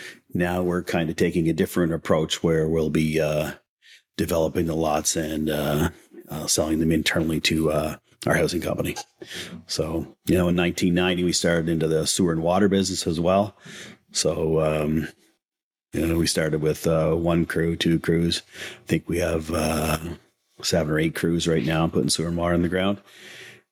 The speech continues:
And it's, uh, you know, and I'm not sure the exact year, but in, uh, oh, it was about, uh,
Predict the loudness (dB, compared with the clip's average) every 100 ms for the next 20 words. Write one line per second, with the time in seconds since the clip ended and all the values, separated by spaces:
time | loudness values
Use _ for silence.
0 | _ -2 0 2 2 2 0 0 -2 0
1 | 2 4 4 4 2 -2 -2 0 2 2
2 | 2 2 0 0 2 2 2 0 -2 0
3 | 2 2 0 0 2 2 2 0 0 -2
4 | -8 _ _ _ _ 2 2 2 2 2
5 | 2 2 0 0 0 -2 -8 _ _ -20
6 | -20 -20 -20 -20 _ -6 -2 0 0 2
7 | 2 2 -2 -2 0 0